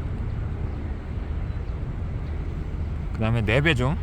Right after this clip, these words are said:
그 다음에 열 배 줌. 역시 포케이 육십 프레임 촬영, 지금 에스 이십이 울트라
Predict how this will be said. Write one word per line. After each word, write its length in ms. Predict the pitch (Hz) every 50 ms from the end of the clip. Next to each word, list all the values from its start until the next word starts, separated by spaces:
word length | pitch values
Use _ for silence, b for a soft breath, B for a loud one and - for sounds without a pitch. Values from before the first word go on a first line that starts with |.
| - - - - - - - - - - - - - - - - - - - - - - - - - - - - - - - - - - - - - - - - - - - - - - - - - - - - - - - - - - - - - - - - - - - - - - - - - - - - -
그 60 | -
다음에 220 | - 139 135 123 107
열 140 | 110 127
배 160 | 139 - 185 160
줌. 220 | 127 123 - 185 - - - - - - - - - - - - - - - - - - - - - - - - - - - - - - - - - - - - -
역시 180 | - - - 110 98 -
포케이 400 | - 180 - - - 185 180 151
육십 220 | 123 120 - 160 147
프레임 320 | - 170 160 151 147 147
촬영, 380 | 131 - 180 165 160 135 - - - - - -
지금 180 | - 123 107
에스 220 | 101 110 - - 147
이십이 360 | 123 123 131 151 151 151 139
울트라 400 | 131 120 113 - 127 107 107 135